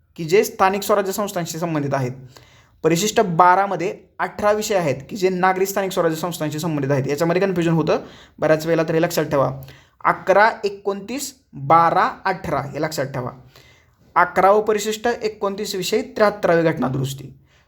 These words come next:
बारावं परिशिष्ट अठरा विषय आणि चौऱ्याहत्तरावी घटनादुरुस्ती, हे लक्षात ठेवा. ओके,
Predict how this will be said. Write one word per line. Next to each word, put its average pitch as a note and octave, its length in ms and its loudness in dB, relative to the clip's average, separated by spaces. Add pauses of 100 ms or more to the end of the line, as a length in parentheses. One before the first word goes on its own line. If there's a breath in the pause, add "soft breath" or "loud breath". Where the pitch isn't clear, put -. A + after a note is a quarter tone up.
बारावं E3 560 4
परिशिष्ट G3 520 -6 (160)
अठरा F#3+ 360 -4
विषय F3+ 240 -6
आणि A#3 180 -4
चौऱ्याहत्तरावी E3+ 580 2
घटनादुरुस्ती, C3+ 560 -2
हे D3+ 60 0
लक्षात D3+ 220 -2
ठेवा. B2+ 220 -8 (260)
ओके, - 160 -4